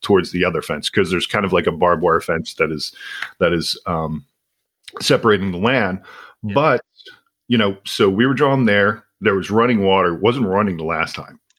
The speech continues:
Speaker 2: No, I've never seen it or heard it run up there before.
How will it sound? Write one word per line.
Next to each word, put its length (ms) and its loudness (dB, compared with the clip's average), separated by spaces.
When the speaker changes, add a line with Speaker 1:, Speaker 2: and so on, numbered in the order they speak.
Speaker 2:
No, 380 4
I've 160 2
never 260 2
seen 240 0
it 100 -2
or 200 -2
heard 200 2
it 60 0
run 240 0
up 120 -4
there 140 -2
before. 440 -10